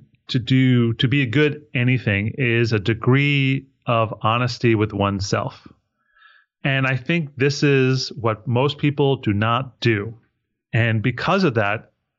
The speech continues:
if we're not honest with who we are with ourselves, first and foremost, then what happens is we start to wear masks and facades. We start to build up defense systems. We start to create stories about ourselves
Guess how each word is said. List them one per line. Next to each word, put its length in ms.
if 160
we're 80
not 260
honest 400
with 140
who 320
we 180
are 520
with 180
ourselves, 640
first 320
and 100
foremost, 640
then 240
what 120
happens 560
is 320
we 280
start 320
to 60
wear 220
masks 580
and 160
facades. 760
We 100
start 320
to 100
build 220
up 100
defense 420
systems. 520
We 80
start 440
to 400
create 680
stories 580
about 240
ourselves 680